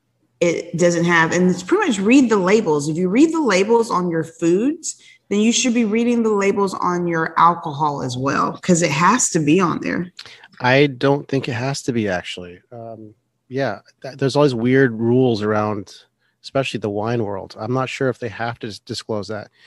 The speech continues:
Speaker 2: Even alcohol co-, content, there's, like, a, I don't know the number. It's, like, a,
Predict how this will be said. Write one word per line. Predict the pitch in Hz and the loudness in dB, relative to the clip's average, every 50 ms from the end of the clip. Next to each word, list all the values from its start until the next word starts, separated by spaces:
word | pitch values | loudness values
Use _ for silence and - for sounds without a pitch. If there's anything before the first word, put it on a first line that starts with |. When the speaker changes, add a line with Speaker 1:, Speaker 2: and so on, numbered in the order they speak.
| - - - _ _ | -20 -20 -20 _ _
Speaker 2:
Even | 147 151 151 135 131 | 0 0 2 2 2
alcohol | 120 120 135 143 - 123 113 117 110 - | 0 0 0 0 -2 0 0 0 0 0
co-, | - - 117 120 | 0 -2 -2 -2
content, | - - 131 127 123 117 - 117 110 - | -2 0 0 2 2 0 0 -4 -2 -2
there's, | 120 117 - | -2 -2 -2
like, | 123 117 - | -2 -2 -2
a, | 113 107 104 101 - _ _ _ _ _ _ - - - _ _ _ _ _ 127 | -2 -2 -4 -6 -10 _ _ _ _ _ _ -20 -20 -20 _ _ _ _ _ 0
I | 135 | 2
don't | 127 127 127 | 4 6 6
know | 127 120 | 6 6
the | 117 110 | 6 4
number. | 120 127 127 113 113 | 4 4 4 4 2
It's, | 104 - - | 2 0 -4
like, | 107 113 | -4 -4
a, | 110 107 | -4 -4